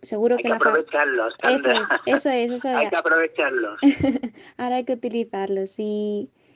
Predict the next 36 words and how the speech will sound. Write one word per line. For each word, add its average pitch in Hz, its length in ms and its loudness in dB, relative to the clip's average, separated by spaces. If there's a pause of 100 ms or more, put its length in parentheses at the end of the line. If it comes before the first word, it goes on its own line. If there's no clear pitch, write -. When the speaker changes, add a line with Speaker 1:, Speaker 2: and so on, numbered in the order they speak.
(260)
Speaker 1:
y 233 140 2
oye, 233 400 0
¿y 240 320 -6
qué 285 80 0
le 320 120 4
pasará 330 360 0
al 294 60 -2
ratón 294 340 2
Paco 269 260 -2
cuando 262 280 0
se 254 120 -4
despierte? 202 680 -4 (320)
¿Crees 240 220 -4
que, 269 440 2
Speaker 2:
Ah, 220 1000 2
Speaker 1:
qué 196 100 6
crees 339 180 4
que 330 100 2
va 330 80 2
a - 40 2
Speaker 2:
Sandra, 269 60 -2
Speaker 1:
pasar? 240 360 -4
Speaker 2:
este 143 260 -4
es 165 80 0
el 175 80 -4
tercer 202 420 -4
cuento, 190 420 0
este - 360 0
que 349 80 8
hay - 140 2
que 320 80 0
contar. 285 400 -6
Speaker 1:
<laughs> - 140 -20
Sí. 466 340 -12 (100)
Speaker 2:
Cuando 139 300 -2
lleguemos 139 380 2